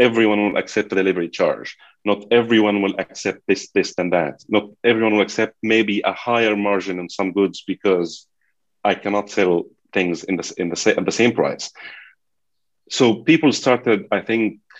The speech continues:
retailers started thinking about ni-, niches that they can actually sell to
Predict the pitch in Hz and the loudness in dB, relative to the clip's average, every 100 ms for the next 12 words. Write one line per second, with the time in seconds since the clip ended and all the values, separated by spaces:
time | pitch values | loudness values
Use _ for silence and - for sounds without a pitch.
0 | - _ _ _ _ 110 127 139 117 90 | -20 _ _ _ _ 2 2 4 0 0
1 | 90 113 101 - 117 104 101 95 95 87 | -2 -2 -2 -2 -6 -4 -4 -2 -2 -4
2 | 85 - _ _ _ _ _ _ _ _ | -6 -10 _ _ _ _ _ _ _ _
3 | _ _ _ _ _ _ - 98 107 113 | _ _ _ _ _ _ -14 -6 0 2
4 | 113 110 117 120 107 90 87 92 - - | 2 0 0 0 0 -2 -2 -4 -2 -6
5 | - 101 95 98 92 - 92 90 - 90 | -2 -2 0 -2 -4 -4 -6 -4 -2 -2
6 | 90 123 156 | 0 -4 -4